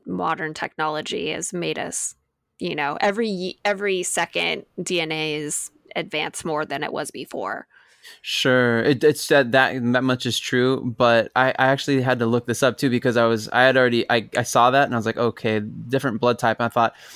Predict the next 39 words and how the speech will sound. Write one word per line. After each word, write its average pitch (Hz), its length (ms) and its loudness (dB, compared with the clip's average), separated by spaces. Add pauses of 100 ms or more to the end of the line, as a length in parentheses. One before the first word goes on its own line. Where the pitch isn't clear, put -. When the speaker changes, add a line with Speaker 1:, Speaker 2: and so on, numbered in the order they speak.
(180)
Speaker 2:
"Does 127 140 0
the 123 120 0
blood 131 400 2
in 123 180 0
the 117 40 2
mom 117 280 2
circulate 127 480 -2
through 127 580 0
the 120 140 -2
child's 123 720 2
body 120 600 0
as 110 140 -4
well?" 120 340 4
It 135 40 4
was 120 120 0
kind 131 160 -2
of 113 60 -4
confusing. 120 260 -2
I 123 80 2
didn't 127 260 2
get 127 160 0
to 131 80 -2
the 117 80 0
bottom 113 300 2
of 110 60 0
that, 113 180 0
but 113 100 -2
what, 120 260 0 (120)
so, 139 540 4
so, 135 320 2
'cause 123 180 0
it, 123 300 0
through 131 140 0
the 127 80 0
umbilical 120 340 0
cord, 120 180 0
all 117 140 2
that, 113 340 0
but 127 220 2